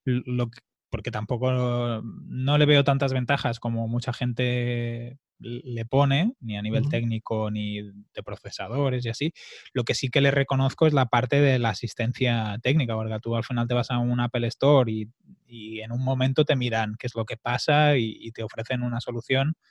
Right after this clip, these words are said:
Speaker 1: que en muchas marcas eso es, bueno, como mucho envías el, el teléfono a, bueno, no sé, a República Checa y espérate quince días que lo revisamos, en quince días te decimos qué es lo que le pasa y en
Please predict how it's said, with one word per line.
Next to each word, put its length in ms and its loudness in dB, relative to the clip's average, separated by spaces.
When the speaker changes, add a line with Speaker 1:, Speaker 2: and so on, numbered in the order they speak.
Speaker 1:
que 100 -10
en 60 -4
muchas 320 -6
marcas 400 -10
eso 280 -8
es, 600 -8
bueno, 260 -10
como 220 -6
mucho 320 -4
envías 400 0
el, 400 0
el 180 -4
teléfono 640 2
a, 560 -2
bueno, 180 -12
no 60 -12
sé, 140 -12
a 380 -14
República 460 -2
Checa 500 2
y 240 2
espérate 420 -2
quince 280 0
días 240 0
que 80 -4
lo 100 0
revisamos, 640 2
en 60 -4
quince 240 -4
días 240 0
te 100 -6
decimos 300 -4
qué 80 -8
es 60 -2
lo 100 -2
que 80 -2
le 100 -2
pasa 480 2
y 120 -2
en 560 -8